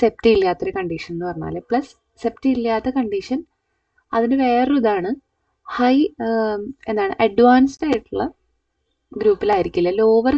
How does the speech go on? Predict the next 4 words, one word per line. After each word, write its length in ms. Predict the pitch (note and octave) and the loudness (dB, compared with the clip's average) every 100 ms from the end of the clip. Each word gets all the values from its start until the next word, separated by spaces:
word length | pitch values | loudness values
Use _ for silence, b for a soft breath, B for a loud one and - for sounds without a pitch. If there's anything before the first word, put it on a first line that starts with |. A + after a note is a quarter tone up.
| B3+ | 4
ഗ്രൂപ്പ്സിലായിരിക്കും. 800 | C4+ F3 - - D#3+ D3+ - - _ _ _ _ _ _ _ _ _ _ _ _ b b | 2 0 -4 -6 -6 -6 -12 -16 _ _ _ _ _ _ _ _ _ _ _ _ b b
Lower 520 | G#3 G#3 G#3 G#3+ C4 D4 | 0 2 4 4 2 2
ഗ്രൂപ്പ്സിലാണ് 720 | C4 A3+ F3 - F#4+ F3 D#3+ A#3 - _ E4 G4 | 2 0 0 -6 -4 -4 0 -2 -2 _ -6 -2
ആരെ 140 | F#4+ | -2